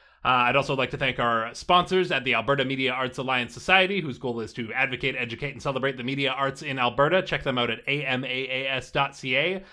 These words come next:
And we are proud members of the Alberta Podcast Network, and they're actually one of our sponsors this week. Uh, so they have a bunch of amazing locally made shows that you can check out over at alberta podcast network dot com,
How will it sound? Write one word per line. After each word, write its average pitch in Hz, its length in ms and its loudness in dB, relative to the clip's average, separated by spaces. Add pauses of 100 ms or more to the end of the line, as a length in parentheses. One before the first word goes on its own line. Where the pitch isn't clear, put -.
(260)
And 214 200 0
we 220 100 4
are 208 140 6
proud 202 340 4
members 185 320 2
of 156 160 -2
the 180 140 6
Alberta 165 420 6
Podcast 151 580 2
Network, 123 380 -4
and 143 160 -2
they're 220 100 4
actually 262 280 4
one 185 120 4
of 175 80 2
our 175 120 4
sponsors 190 480 0
this 110 180 -12
week. 98 240 -10 (180)
Uh, 143 120 6
so 151 100 -2
they 190 120 8
have 151 120 6
a 127 140 2 (120)
bunch 185 280 2
of 139 120 -4
amazing 151 560 -2
locally 151 320 0
made 135 220 -2
shows 123 300 -2
that 127 120 -10
you 180 120 -8
can 156 120 -6
check 139 220 0
out 123 200 4
over 127 220 0
at 117 220 -2
alberta 156 500 0
podcast 143 460 2
network 120 300 -6
dot 113 240 -4
com, 107 280 -4